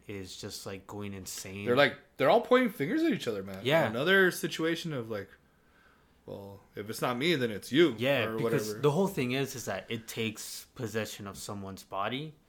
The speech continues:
Speaker 2: Yeah.
Speaker 1: And they don't know who's who. Like that scene where they're, like, testing
Speaker 2: The
Speaker 1: each
Speaker 2: blood?
Speaker 1: other's blood.
Speaker 2: Mm-hmm.
Speaker 1: And then they're all, like, tied up.
Speaker 2: Yeah.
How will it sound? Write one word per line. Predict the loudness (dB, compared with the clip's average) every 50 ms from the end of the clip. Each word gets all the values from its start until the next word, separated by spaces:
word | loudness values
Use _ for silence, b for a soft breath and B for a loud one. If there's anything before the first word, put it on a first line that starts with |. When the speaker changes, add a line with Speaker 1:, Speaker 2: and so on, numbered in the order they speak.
| _
Speaker 2:
Yeah. | -4 -4 -4 -6 -12 _ _ _ _ _ _ -14 -14 -14 -14 -12 -4 -2
Speaker 1:
And | 0 2 2 0 0 -4 -8 -14 -14 -12 -4
they | 0 0 2
don't | 2 2 0 0 -4
know | -4 0 0 0 0 -2
who's | -4 -4 -4 -4 -4 -6 -6
who. | -6 -6 -6
Like | -6 -10 -14 -12
that | -10 -10 -8 -8
scene | -8 -8 -6 -6 -4 -4
where | -4 -4
they're, | -4 -4 -4
like, | -4 -4 -6 -6 -10 _ _ _ _
testing | -8 -6 -6 -4 -4 -2
Speaker 2:
The | -2
Speaker 1:
each | -2 0 2
Speaker 2:
blood? | 2 2
Speaker 1:
other's | 2 2 0
blood. | -6 -10 -12 -8 -4 0 2 2 2 0
Speaker 2:
Mm-hmm. | -2 -4 -6 -6 -8 b b b b b b b b b b _ _
Speaker 1:
And | -2 0
then | 0 0 0
they're | 2 2 2
all, | 2 2
like, | 0 -2 -4 -6
tied | -8 -2 -2 0 0 2
up. | 2 2 2 0 -2 -8 -18 _ -20 _ _ _
Speaker 2:
Yeah. | 4 6 6 6